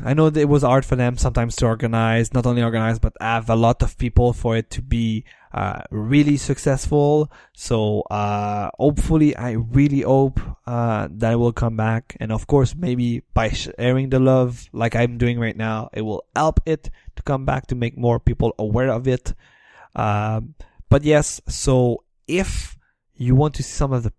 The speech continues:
previous content, I know on N S Nord C A they put a lot of the videos. Uh, I think recently, just before the, uh, this year's edition, they started to put last year's video out, some of them.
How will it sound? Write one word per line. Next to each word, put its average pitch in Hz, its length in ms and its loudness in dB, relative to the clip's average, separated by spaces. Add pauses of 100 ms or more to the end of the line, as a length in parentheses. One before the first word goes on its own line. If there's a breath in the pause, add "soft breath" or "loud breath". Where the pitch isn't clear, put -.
previous 185 400 4
content, 107 460 -4
I 113 100 -2
know 123 180 0
on 117 260 0
N 139 180 -4
S 131 160 -4
Nord 120 240 -4
C 107 300 -6
A - 20 -4
they 104 200 -6
put - 220 0
a 104 60 -8
lot 104 160 -8
of 104 140 -12
the - 80 -12
videos. 127 600 0 (560 loud breath)
Uh, 98 260 -4
I 101 120 -10
think 120 240 -4
recently, 123 500 -2
just 131 240 -2
before 123 300 2
the, 123 340 -4
uh, 104 560 -4 (140)
this 117 520 -6
year's 123 200 2
edition, 120 440 -2
they 165 80 -4
started 110 260 0
to - 60 0
put - 380 0
last 107 400 -8
year's 120 260 -2
video 110 440 0
out, 107 340 0 (360 soft breath)
some 117 320 -2 (100)
of 104 420 -4
them. 113 400 -2